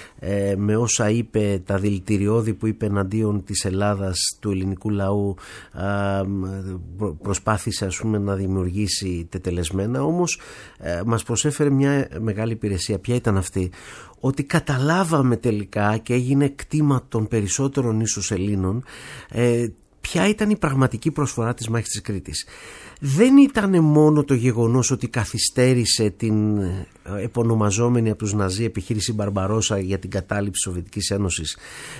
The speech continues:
με αποτέλεσμα να μπλέξουν στο βαρύτερο ρωσικό χειμώνα του εικοστού αιώνα, το χειμώνα σαράντα ένα σαράντα δύο, οι Γερμανοί, με τα γνωστά αποτελέσματα, χάρη στην, ε,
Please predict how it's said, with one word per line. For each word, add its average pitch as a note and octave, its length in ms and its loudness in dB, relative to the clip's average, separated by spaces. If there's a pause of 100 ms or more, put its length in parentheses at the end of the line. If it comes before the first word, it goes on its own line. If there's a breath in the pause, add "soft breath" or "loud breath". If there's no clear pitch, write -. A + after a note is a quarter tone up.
με A#2+ 140 4
αποτέλεσμα B2+ 580 4
να A#2+ 140 4
μπλέξουν B2 680 4
στο A2+ 260 0
βαρύτερο A2 800 2 (320 loud breath)
ρωσικό A#2 580 2
χειμώνα A#2+ 640 2
του A2+ 100 -8
εικοστού G#2+ 400 -2
αιώνα, A#2 580 4
το A2 100 -2
χειμώνα A2+ 400 0
σαράντα G2 340 0
ένα A2 120 2
σαράντα F#2+ 380 0
δύο, G2 360 0 (340 loud breath)
οι - 100 -4
Γερμανοί, G#2+ 720 4
με B2+ 220 4
τα B2 140 0
γνωστά A2+ 500 4
αποτελέσματα, G#2+ 800 2
χάρη G#2 460 2 (280 loud breath)
στην, A2 480 2
ε, G2 460 2